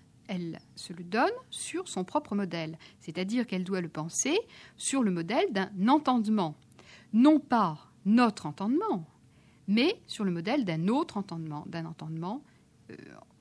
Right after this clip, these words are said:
autre que le nôtre, dont on ne peut rien dire pour cette raison,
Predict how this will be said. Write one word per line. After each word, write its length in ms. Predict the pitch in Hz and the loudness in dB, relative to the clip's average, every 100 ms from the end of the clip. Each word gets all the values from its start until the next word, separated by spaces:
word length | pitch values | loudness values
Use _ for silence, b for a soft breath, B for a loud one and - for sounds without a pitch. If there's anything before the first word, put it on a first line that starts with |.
| _ _ _ _ - | _ _ _ _ -4
autre 320 | 240 262 - | 0 0 -2
que 80 | 208 | -2
le 120 | 170 | -2
nôtre, 440 | 160 180 277 - 233 | -2 -2 -4 -6 -10
dont 200 | 180 190 185 | -6 -4 -4
on 60 | |
ne 40 | 175 | -6
peut 120 | 170 | -4
rien 200 | 190 196 | -2 -2
dire 160 | 196 | -2
pour 140 | 190 - | -6 -10
cette 200 | 156 - | -12 -8
raison, 300 | 185 247 | -6 -4